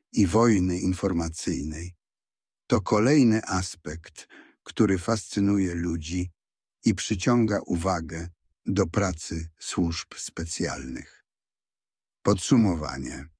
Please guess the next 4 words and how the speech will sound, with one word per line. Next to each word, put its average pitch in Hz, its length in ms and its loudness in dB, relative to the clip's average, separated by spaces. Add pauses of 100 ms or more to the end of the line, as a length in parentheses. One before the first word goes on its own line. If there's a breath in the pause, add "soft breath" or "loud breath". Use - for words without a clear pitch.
(720)
Świat 113 440 4
wywiadu 95 560 2
fascynuje 98 720 0
ludzi, 80 580 -4